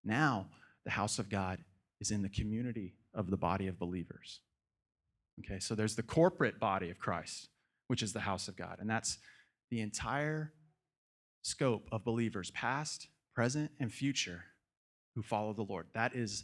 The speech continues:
the corporate body of Christ, the universal body of Christ.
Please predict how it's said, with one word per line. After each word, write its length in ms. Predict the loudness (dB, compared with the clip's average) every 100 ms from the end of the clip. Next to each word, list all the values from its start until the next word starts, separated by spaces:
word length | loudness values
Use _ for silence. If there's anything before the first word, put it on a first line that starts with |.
| -8 -8
the 60 |
corporate 400 | -2 -2 0 -2
body 240 | 0 0 -2
of 100 | -2
Christ, 460 | -2 -2 -6 -12 -14 -8 -2
the 80 |
universal 580 | 4 6 6 2 0 -2
body 300 | -2 -2 -4
of 80 | -6
Christ. 480 | -8 -8 -8 -12